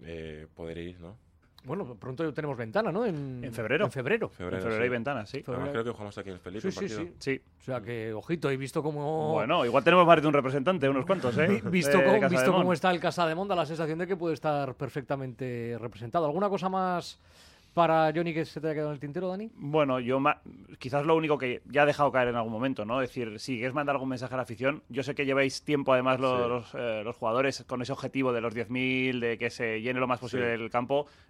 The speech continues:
Speaker 3: El siguiente partido es propicio totalmente para ello y además cada
Speaker 1: Hombre,
Speaker 3: vez estamos
Speaker 1: sí.
Speaker 3: yendo a más. Cada partido está yendo
Speaker 1: Sí,
Speaker 3: más,
Speaker 1: eso,
Speaker 3: más, más,
Speaker 1: pues.
Speaker 3: más gente. Así que
Speaker 1: Nos
Speaker 3: yo creo
Speaker 1: ayuda,
Speaker 3: que
Speaker 1: nos
Speaker 3: es
Speaker 1: ayuda muchísimo. Yo creo, no solo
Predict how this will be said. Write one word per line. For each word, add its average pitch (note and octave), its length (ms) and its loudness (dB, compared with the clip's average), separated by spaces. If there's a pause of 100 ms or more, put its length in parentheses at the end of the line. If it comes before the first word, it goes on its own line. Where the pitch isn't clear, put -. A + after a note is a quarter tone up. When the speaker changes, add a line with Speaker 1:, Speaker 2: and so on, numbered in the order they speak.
(120)
Speaker 3:
El A#2 80 -10
siguiente A#2+ 240 -6
partido B2 240 0
es A#2 80 -6
propicio B2 600 -6
totalmente A2+ 460 -4
para A2 220 2
ello B2+ 180 4
y B2 120 0
además A2+ 220 0
cada C3+ 160 2
Speaker 1:
Hombre, B2+ 120 2
Speaker 3:
vez D#3 60 -6
estamos D#3 260 0
Speaker 1:
sí. C#3+ 60 -2
Speaker 3:
yendo A#2+ 120 -2
a B2+ 40 2
más. F#3 160 2
Cada A#2+ 180 0
partido C3 320 0
está C3+ 180 -2
yendo C3 220 0
Speaker 1:
Sí, B2+ 60 -2
Speaker 3:
más, C#3 180 6
Speaker 1:
eso, B2+ 100 -4
Speaker 3:
más, C3+ 200 4
más, C3+ 180 2
Speaker 1:
pues. C3 100 -2
Speaker 3:
más B2+ 200 -4
gente. C#3 380 -2 (260)
Así C3 220 -4
que C#3 280 -2 (180)
Speaker 1:
Nos G2 160 -14
Speaker 3:
yo - 80 -8
creo A#2+ 120 0
Speaker 1:
ayuda, G#2 100 0
Speaker 3:
que A#2 60 -6
Speaker 1:
nos E2+ 160 -10
Speaker 3:
es - 80 -16
Speaker 1:
ayuda F#2+ 180 -8
muchísimo. F2+ 680 -14
Yo F2+ 140 -10
creo, F#2+ 420 -4
no F#2+ 100 -12
solo G2 420 -4